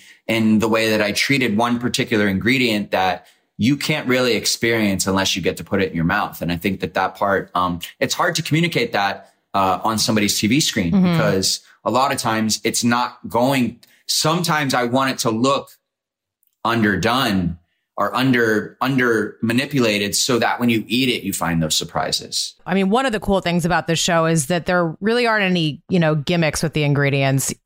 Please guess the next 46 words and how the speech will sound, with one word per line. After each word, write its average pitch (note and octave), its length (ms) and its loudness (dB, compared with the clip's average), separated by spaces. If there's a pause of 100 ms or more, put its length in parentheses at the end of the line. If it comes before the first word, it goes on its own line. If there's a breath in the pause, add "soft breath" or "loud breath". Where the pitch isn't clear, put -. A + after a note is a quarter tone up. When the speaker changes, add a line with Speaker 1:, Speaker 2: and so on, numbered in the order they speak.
(260)
Speaker 2:
Bobby F#3+ 720 0 (140)
is F3+ 200 0
kind F#3 220 0
of F3 100 -2
straightforward, G3 1080 0
simple. F#3+ 680 2
It's, F#3+ 240 -2
like, E3+ 300 -2
two G#3+ 560 2
ingredients F#3 640 2
that F3 280 -2
naturally F3 680 0
go E3+ 200 0
together. D#3+ 560 0 (520 loud breath)
But G3+ 160 -2
does G3+ 200 0
that A#3+ 200 0
make D4 240 0
it, C4+ 260 0 (240)
like, G3 160 0
more G3 400 4
challenging F#4 600 2
or A#3 120 2
less F#3+ 280 0
challenging, D3 540 0
do D3 40 4
you D3 80 4
think? D#3+ 320 0
Speaker 1:
One D#3 320 2
thing E3 220 2
you're C3+ 120 2
not, B2+ 300 0
there's C#3 180 0
no F#3 120 2
curveball. G#2+ 640 -2
So A#2+ 160 2
there's B2 160 2
no, D3 200 4
like, B2+ 300 0
"Okay, B2 320 0
this C3 240 0
shrimp B2 460 0
and G#2+ 100 2
soy A2 280 2
sauce, F#2+ 380 0
they're, A#2 380 -2